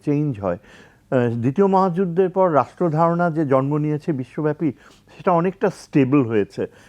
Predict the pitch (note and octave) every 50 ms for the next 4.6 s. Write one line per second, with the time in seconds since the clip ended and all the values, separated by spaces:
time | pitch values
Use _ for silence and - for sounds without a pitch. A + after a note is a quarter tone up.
0 | _ _ - E3+ D3+ E3+ D#3 D3+ C#3+ - F#3+ G#3+ A#3+ B3+ A#3+ - A#3 G#3+ G3 -
1 | G#3 D#3+ C3+ - - - _ _ - D3+ D3 D3 F3+ F#3+ F#3+ G3 F#3 D#3 C#3+ C#3+
2 | C3 - E3+ D#3+ D#3 D#3+ C3+ B2+ C#3 D#3 D#3+ - F#3+ F3+ D#3 A#2+ - - C3 -
3 | - - A#2 A2 - - - - - _ - F3+ F#3 E3+ E3+ F#3 F3 - G3+ F#3
4 | E3 F3 E3+ F3 F#3 F3+ F3+ F3 D#3 E3+ E3+ D#3+